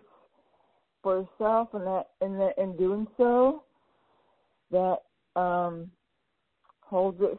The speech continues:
for, for everyone, and for me when I'm challenged.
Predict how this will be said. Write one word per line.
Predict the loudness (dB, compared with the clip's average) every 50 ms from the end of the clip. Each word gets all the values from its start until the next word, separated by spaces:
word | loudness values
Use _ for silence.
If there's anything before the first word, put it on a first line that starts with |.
| -6 0
for, | 2 6 8 8 8 8 6 4 0 -8 _ _ _ _ _ _
for | 4 6 6 6
everyone, | 4 2 0 0 0 -2 -4 -4
and | -6 -8 -10 -8
for | -4 -4 -4 -2
me | -2 -2 0 2 2 2
when | 2 2 2 0
I'm | 0 -2 -4 -8 -12 -12 -6
challenged. | -2 -2 0 2 2 0 0 -2 -4 -8 -14